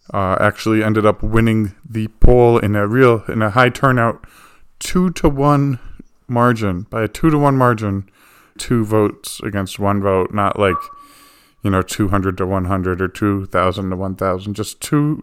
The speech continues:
two people wanted to hear about Nick, and one person wanted to hear about Alex Albon, and then nobody cared about Oscar. So that was sad. Yeah, I like Os-, I like all these guys. I'm, I'm enjoying it. But anyway,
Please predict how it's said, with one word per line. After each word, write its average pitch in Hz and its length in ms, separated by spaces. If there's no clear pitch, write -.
two 156 160
people 151 340
wanted 135 400
to - 120
hear 135 100
about 127 240
Nick, 127 280
and 104 160
one 123 220
person 123 460
wanted 110 560
to 110 240
hear 110 240
about 101 320
Alex 104 380
Albon, 104 600
and 95 280
then 92 400
nobody 101 600
cared 95 400
about 92 240
Oscar. 92 500
So 107 200
that 127 120
was 110 140
sad. 98 340
Yeah, 117 100
I 127 40
like 113 220
Os-, 110 240
I 147 80
like 156 200
all 151 120
these 110 160
guys. 90 320
I'm, 107 180
I'm 110 180
enjoying 110 360
it. 110 80
But - 120
anyway, 135 380